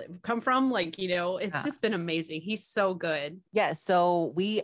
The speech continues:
Speaker 2: got to ask Rey and Dominic a question, which I was, like, freaking out about because,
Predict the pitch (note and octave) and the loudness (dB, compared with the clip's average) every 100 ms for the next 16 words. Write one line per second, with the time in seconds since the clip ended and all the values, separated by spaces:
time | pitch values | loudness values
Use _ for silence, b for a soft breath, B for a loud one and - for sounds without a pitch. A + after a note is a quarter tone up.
0 | - E3 D#3 - D#3+ C#3 C3+ C3+ - D3 | -2 0 0 -2 -2 2 2 0 -4 -4
1 | C3+ C3 C#3 C3+ B2+ B2+ B2 B2 - - | -2 -2 -4 -4 -4 -6 -8 -10 -14 -16
2 | - A#2 C3+ - C3 B2+ C3 C3 - D3 | -6 -4 -4 -8 -8 -6 -4 -6 -6 -2
3 | D3 E3 F#3 G#3 G#3+ F#3+ - E3 E3 D3 | 2 2 2 2 0 -2 -2 -2 -2 0
4 | C#3 C3 C3 B2+ - B2+ D#3 C#3 C3+ B2+ | 0 2 0 0 -4 -6 0 0 0 -4